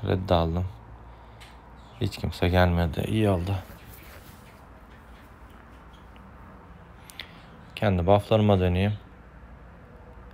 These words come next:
Yukarıdan bir kule açılacak gibi duruyor. Hemen oraya yetişmem lazım.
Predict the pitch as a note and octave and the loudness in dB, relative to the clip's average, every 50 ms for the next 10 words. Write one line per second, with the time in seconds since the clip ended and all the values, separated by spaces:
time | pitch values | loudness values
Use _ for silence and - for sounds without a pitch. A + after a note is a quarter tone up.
0 | - - - - G#2 G2 - - G2+ F#2 F2 E2+ F2+ F2 F2 F2+ F#2+ G2+ - - | -20 -18 -10 -8 -6 -6 -2 0 2 2 2 2 0 0 2 0 0 -2 -4 -10
1 | - - - - - - - - - - - - - - - F2+ F2 F2 F2 E2+ | -18 -20 -20 -20 -20 -20 -20 -20 -20 -20 -20 -20 -18 -10 -6 -2 0 2 2 0
2 | - - F#2 E2+ E2 F2+ F#2+ G2 - - G#2 G2 G2 F#2 F#2+ F2+ F#2+ F#2+ F#2+ G2+ | 0 -4 -6 -4 -2 -2 -2 -2 -2 -4 -2 0 0 0 2 2 2 2 2 2
3 | G#2 - - - - - - - - - - - - - - - - - - - | 0 -4 -8 -16 -20 -20 -20 -20 -20 -20 -20 -20 -18 -18 -18 -18 -18 -18 -18 -20
4 | - - - - - - - - - - - - G2+ F2+ F2 F2 F2+ F2+ F2+ F2+ | -20 -20 -20 -20 -20 -20 -20 -18 -18 -14 -12 -8 -4 -2 -2 0 2 2 2 2
5 | F2+ F2+ F2 F2+ F2 - - - - F#2 F2+ F2 F2 F2 F2 E2+ E2+ E2+ F2+ G#2 | 2 2 2 2 0 -2 -4 -6 -4 -2 0 0 0 0 0 0 0 0 -2 -2
6 | G#2+ | -4